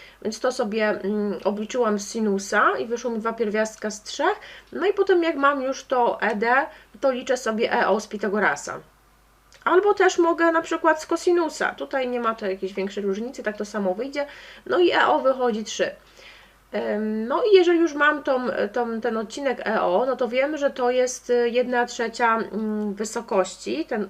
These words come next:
ten odcinek. To omawialiśmy, jak, y, omawiałam, w jaki sposób się rysuje ostrosłupy i jakie odcinki,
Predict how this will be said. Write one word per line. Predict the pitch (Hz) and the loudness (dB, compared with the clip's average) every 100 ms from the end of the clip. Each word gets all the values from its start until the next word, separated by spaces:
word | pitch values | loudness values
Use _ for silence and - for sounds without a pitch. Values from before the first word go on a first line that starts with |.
| - | -8
ten | 220 196 | -6 -6
odcinek. | 202 - 202 233 302 | -6 -6 -4 -2 -2
To | 277 240 | -2 -2
omawialiśmy, | 233 220 214 226 240 214 | -2 -4 -4 -6 -4 0
jak, | 196 202 | 0 -2
y, | - 185 185 196 - - | -2 0 0 -4 -10 -14
omawiałam, | - 208 214 220 208 | -6 -4 0 0 0
w | 208 | -2
jaki | 214 | -6
sposób | 208 214 202 | -8 -8 -8
się | 202 220 | -8 -6
rysuje | 208 226 226 180 - | -6 -4 -2 -2 0
ostrosłupy | 208 208 214 214 233 233 202 | -4 -4 -8 -8 -6 -2 -2
i | - 202 | -2 -2
jakie | 214 214 214 | -4 -2 -4
odcinki, | 196 - 226 214 214 | -4 -6 -6 -4 -6